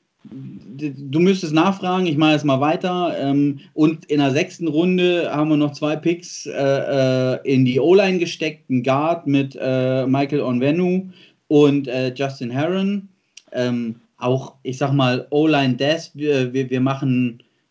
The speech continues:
eigentlich in jedem Jahr, äh, ich sag mal, selten dritte, manchmal vierte, häufig fünfte, sechste Runde, dass wir halt irgendwelche,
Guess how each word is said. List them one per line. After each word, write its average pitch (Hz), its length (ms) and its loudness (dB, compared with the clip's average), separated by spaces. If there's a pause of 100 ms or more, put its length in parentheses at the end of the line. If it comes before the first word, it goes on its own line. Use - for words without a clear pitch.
eigentlich 135 340 -2
in 127 160 4
jedem 156 440 4
Jahr, 143 600 0
äh, 120 500 -4 (360)
ich 120 160 -12
sag 131 140 -4
mal, 120 300 0 (920)
selten 139 560 0
dritte, 202 680 0 (300)
manchmal 139 560 -2
vierte, 175 800 -2
häufig 160 380 0
fünfte, 165 380 -6
sechste 160 400 -4
Runde, 160 460 0
dass 135 240 -4
wir 127 140 -2
halt 127 180 -2
irgendwelche, 131 840 0